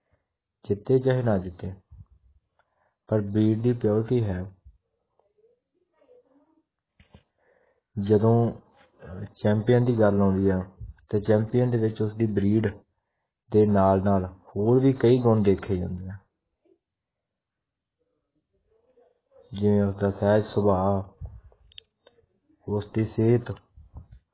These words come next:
ਇਹ ਗੱਲਾਂ ਵੀ ਨੋਟਿਸ ਹੁੰਦੀਆਂ। ਇਹਦੀ ਵੀ ਖੈਰ ਸਿਹਤ ਵਧੀਆ ਤੇ ਚੈਂਪੀਅਨ ਬਣਨਾ ਚਾਹੀਦਾ ਇਹਨੂੰ ਵੀ,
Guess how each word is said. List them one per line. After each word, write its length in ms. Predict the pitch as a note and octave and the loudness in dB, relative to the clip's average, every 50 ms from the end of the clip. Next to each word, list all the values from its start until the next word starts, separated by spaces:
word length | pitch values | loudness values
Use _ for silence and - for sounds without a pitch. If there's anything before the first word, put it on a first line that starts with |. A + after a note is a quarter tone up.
| _ _ _ _ _ _ _ _ _ _ _ _ _ _ _ - | _ _ _ _ _ _ _ _ _ _ _ _ _ _ _ -6
ਇਹ 140 | - A#2 A#2+ | -4 -2 2
ਗੱਲਾਂ 340 | A2+ A#2 A2 A2 A2 G#2+ G#2+ | 4 4 4 4 4 2 2
ਵੀ 240 | G#2+ G#2 G#2 G#2 G2 - - _ _ _ _ _ _ _ _ _ _ _ _ _ _ _ _ - | 2 0 0 -2 -4 -6 -12 _ _ _ _ _ _ _ _ _ _ _ _ _ _ _ _ -4
ਨੋਟਿਸ 300 | G#2+ A2 G2+ - A#2 A2 | -2 -2 -2 -2 -2 -2
ਹੁੰਦੀਆਂ। 360 | A#2 A2 G#2 G2 F#2+ G2 A2 B2+ - - _ _ - - - - - - _ _ _ _ _ _ _ _ _ _ _ _ - | -2 -2 0 0 0 -2 -2 -6 -8 -14 _ _ -20 -20 -20 -20 -20 -20 _ _ _ _ _ _ _ _ _ _ _ _ -10
ਇਹਦੀ 180 | G2 G2 A#2 | -6 -4 -4
ਵੀ 120 | A#2+ B2 A#2+ | -4 -4 -2
ਖੈਰ 200 | A#2+ A#2+ A2+ A2+ | 0 -2 -2 -2
ਸਿਹਤ 320 | - - G#2+ A2+ A2 - | -2 0 0 0 0 0
ਵਧੀਆ 480 | G#2 G2+ G2 A2 A#2 A#2 A2+ B2+ C3+ - - _ _ _ - _ _ _ _ _ _ _ _ _ _ _ _ _ _ _ _ _ _ _ _ D#4 _ _ _ _ _ _ _ _ _ _ - | 0 0 2 2 2 2 0 0 -4 -8 -16 _ _ _ -20 _ _ _ _ _ _ _ _ _ _ _ _ _ _ _ _ _ _ _ _ _ _ _ _ _ _ _ _ _ _ _ -16
ਤੇ 120 | - - - - - _ _ _ _ _ - - - - _ _ - - - - - _ _ _ _ _ _ _ _ _ _ _ _ _ _ _ _ _ _ _ _ _ _ _ _ _ _ _ _ _ _ _ _ _ _ _ _ _ _ _ _ _ _ _ - - | -14 -14 -14 -16 -18 _ _ _ _ _ -20 -20 -20 -20 _ _ -20 -20 -20 -20 -20 _ _ _ _ _ _ _ _ _ _ _ _ _ _ _ _ _ _ _ _ _ _ _ _ _ _ _ _ _ _ _ _ _ _ _ _ _ _ _ _ _ _ _ -6 -2
ਚੈਂਪੀਅਨ 440 | G2 G2 G2+ G2 G#2+ G#2+ G#2 G#2 | 0 0 0 2 0 0 2 2
ਬਣਨਾ 280 | G2 G2 F#2+ G2 G2+ G#2 | 2 0 2 2 0 0
ਚਾਹੀਦਾ 340 | G2 G#2 G#2+ G#2+ A2 A2+ A2 | 0 2 2 2 2 2 0
ਇਹਨੂੰ 160 | G#2+ G#2+ G#2 | 0 0 -2
ਵੀ, 160 | G2+ G#2+ A#2 | -4 -4 -6